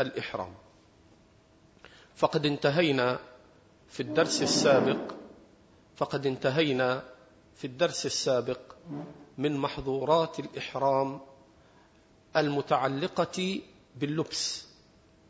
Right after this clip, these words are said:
وما الذي يحرم لبسه للمحرم، وما الذي يجوز إلى غير ذلك.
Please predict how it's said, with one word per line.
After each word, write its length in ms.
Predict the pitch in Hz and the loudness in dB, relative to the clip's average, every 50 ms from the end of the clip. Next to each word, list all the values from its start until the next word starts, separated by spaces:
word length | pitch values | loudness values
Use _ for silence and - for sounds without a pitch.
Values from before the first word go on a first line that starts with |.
| - - _ _ _ _ _ | -20 -20 _ _ _ _ _
وما 220 | 131 131 135 147 160 | 0 2 4 4 4
الذي 500 | 160 147 139 139 123 131 131 131 127 - - - - - - - _ - - - - _ - | 4 6 4 4 2 2 -2 -2 -4 -6 -10 -18 -20 -20 -20 -20 _ -20 -20 -20 -20 _ -2
يحرم 680 | 139 160 170 - - 147 139 131 127 123 123 123 123 - - - - | 0 0 0 0 -2 -2 -2 -2 0 0 -2 -2 -4 -6 -10 -14 -8
لبسه 640 | - 139 160 160 - - - - 147 123 135 135 123 | -4 -2 -2 -2 -2 -4 -2 -2 -2 0 0 0 0
للمحرم، 680 | 123 123 120 127 160 - - - 156 156 156 160 165 - - - - - _ - - - _ - - _ _ - | 0 0 0 0 -2 -2 -4 -2 0 0 0 0 -4 -6 -12 -18 -20 -20 _ -20 -20 -20 _ -20 -20 _ _ 0
وما 220 | 131 135 147 156 | 0 2 4 2
الذي 420 | 156 143 143 139 131 139 131 127 | 2 4 2 2 2 0 0 0
يجوز 600 | 123 123 120 151 156 160 165 170 160 175 - - - - - - _ _ _ - _ _ | 0 -2 0 0 0 0 0 -2 -2 -6 -12 -18 -20 -20 -20 -20 _ _ _ -20 _ _
إلى 220 | 170 160 147 139 135 | 4 6 6 6 6
غير 300 | 131 131 123 113 110 110 | 4 2 0 0 -2 -4
ذلك. 340 | 98 95 87 85 - - | -6 -8 -10 -12 -14 -18